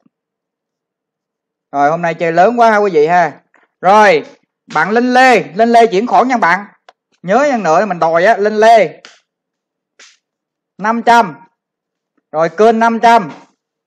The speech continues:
Rồi, à, chị nào ở trên Facebook đây, trên Zalo từ từ, chị, à, à, chị Liên Lê.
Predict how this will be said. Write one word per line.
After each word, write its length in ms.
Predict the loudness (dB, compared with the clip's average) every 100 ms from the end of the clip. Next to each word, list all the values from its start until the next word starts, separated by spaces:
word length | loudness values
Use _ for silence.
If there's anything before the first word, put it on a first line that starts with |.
| _ _
Rồi, 300 | 0 2 2
à, 300 | 0 -2 -4
chị 280 | -6 -6 -4
nào 200 | -4 -4
ở 60 |
trên 220 | -4 -6 -6
Facebook 340 | -4 -2 -2
đây, 300 | 0 0 0
trên 180 | -4 -6
Zalo 360 | -4 -2 -2 -2
từ 120 | -6
từ, 380 | -4 -2 -4 -4
chị, 200 | -6 -4
à, 360 | -2 -2 -2 -4 -10 _ _ _
à, 380 | -10 -6 -4 -4 -8 -14 -12 -8
chị 80 |
Liên 280 | 0 0 2
Lê. 460 | 2 2 0 -4